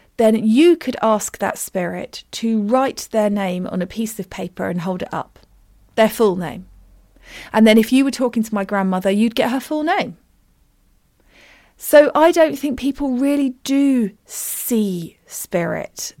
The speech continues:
the way that it's implied. And this might upset people. And now, I'm not saying that all people don't. If you see spirit, if you're listening to this and you see spirit, like, you see people,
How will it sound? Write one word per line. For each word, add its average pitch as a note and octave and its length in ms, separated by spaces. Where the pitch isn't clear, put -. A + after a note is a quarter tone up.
the G3 140
way F#3+ 600
that G#3 140
it's - 260
implied. G3 920
And A3 340
this A#3+ 240
might B3 200
upset - 360
people. G3+ 260
And A3 80
now, A3+ 200
I'm C4 160
not C4 160
saying A3+ 300
that A#3 100
all A#3+ 180
people G3 320
don't. G3 380
If A3+ 160
you D4 220
see D4+ 440
spirit, A3 560
if - 180
you're D4+ 140
listening B3+ 300
to - 80
this F3+ 320
and G3 180
you C4 240
see A#3+ 320
spirit, F3 500
like, F#3 280
you F#3+ 180
see B3 320
people, G3+ 680